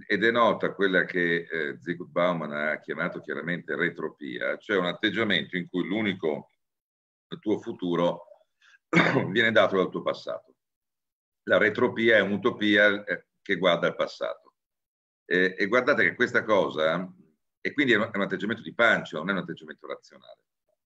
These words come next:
Non è un atteggiamento che va a guardare numeri, fatturati, margini operativi.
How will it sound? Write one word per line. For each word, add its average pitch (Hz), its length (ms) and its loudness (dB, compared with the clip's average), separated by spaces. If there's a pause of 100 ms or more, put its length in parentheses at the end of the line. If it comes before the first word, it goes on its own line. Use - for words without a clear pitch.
(600)
Non 95 120 0
è - 20 4
un 107 80 4
atteggiamento 87 580 -4
che 87 280 0
va 85 140 2
a 92 60 4
guardare 85 520 2
numeri, 82 600 -4 (400)
fatturati, 90 600 0
margini 80 320 -2
operativi. 60 520 -14